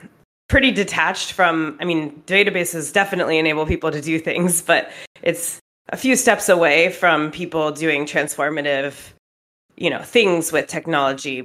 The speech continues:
But, like, I think y-, I kind of came to this point where I realized, what do I actually enjoy doing on a day-to-day basis? And it's like, I really want to understand how things work.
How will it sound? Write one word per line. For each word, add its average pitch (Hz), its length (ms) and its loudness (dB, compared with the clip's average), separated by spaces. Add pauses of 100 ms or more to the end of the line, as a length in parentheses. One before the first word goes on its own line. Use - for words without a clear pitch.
(120)
But, 165 200 -2
like, - 520 -6
I 185 100 0
think 175 260 -4
y-, - 140 -14 (120)
I 175 80 0
kind 165 240 0
of 147 100 -4
came 170 200 -4
to - 100 -14
this 147 200 -8
point 214 300 2
where 170 100 4
I 165 80 6
realized, 151 480 2 (240)
what 202 180 4
do 202 80 6
I 175 120 6
actually 160 420 2
enjoy 151 340 -4 (100)
doing 156 340 -2
on 156 100 0
a 147 80 -2
day-to-day 143 400 -4
basis? 202 560 -4
And 180 100 2
it's 165 140 -2
like, 160 180 2
I 143 120 0
really 165 380 0
want 156 200 0
to 98 40 -2
understand 143 460 -2
how 147 120 -2
things 127 360 -8
work. 117 360 -6